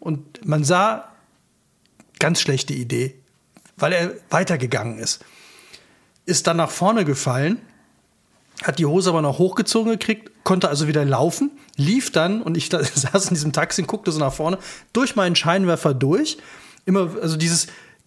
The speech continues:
dieses Laufen, wo du dich f-, immer versuchst, noch so gerade zu fangen, aber f-, rennst eigentlich immer weiter. Und in dem Moment, als der genau vor meinem Taxi war, ist diese Tasche mit dem Geld aufgegangen.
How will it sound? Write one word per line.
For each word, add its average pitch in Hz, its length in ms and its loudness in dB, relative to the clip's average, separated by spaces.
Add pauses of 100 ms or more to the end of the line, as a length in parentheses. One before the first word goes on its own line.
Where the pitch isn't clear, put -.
(160)
dieses 160 260 0
Laufen, 190 340 4
wo 185 60 2
du 180 80 0
dich 175 160 0
f-, - 220 -12
immer 208 180 2
versuchst, 196 360 0
noch 175 100 4
so 180 120 0
gerade 165 240 2
zu 190 140 2
fangen, 196 320 0
aber 160 120 2
f-, - 160 -4 (100)
rennst 202 320 2
eigentlich 185 300 0
immer 196 220 2
weiter. 190 420 0
Und 185 140 -2
in 160 120 -2
dem 208 160 2
Moment, 185 460 2 (300)
als 156 200 -2
der 165 140 2
genau 165 380 2
vor 233 200 2
meinem 208 220 2
Taxi 196 380 0
war, 131 300 -2 (1080)
ist - 240 0
diese 165 240 2
Tasche 214 600 0
mit 175 220 -2
dem 160 180 0
Geld 185 240 2
aufgegangen. 127 640 -2